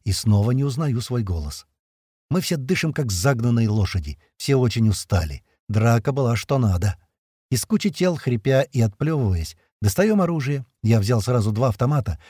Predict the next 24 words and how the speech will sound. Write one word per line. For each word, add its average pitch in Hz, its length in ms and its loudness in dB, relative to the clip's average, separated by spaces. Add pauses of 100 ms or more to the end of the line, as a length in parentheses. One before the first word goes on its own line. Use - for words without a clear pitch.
(200)
и 185 80 0
повесил 156 440 0
их - 100 -6
на 139 80 0
себя, 120 380 -2 (120)
третий 110 380 2
взял 110 400 0
в 95 120 -2
руки. 120 340 -2 (200)
Не 123 120 4
знаю, 123 340 2
куда 147 220 0
мне 123 100 2
столько, 151 420 -2 (240)
наверное, 117 380 4
на 117 80 4
автомате. 110 480 0 (460)
Пацаны 127 340 4
вон 123 160 2
тоже 110 260 2
вооружаются. 107 720 0 (300)
Леший 160 320 2
и - 20 0
Кирпич 156 380 -4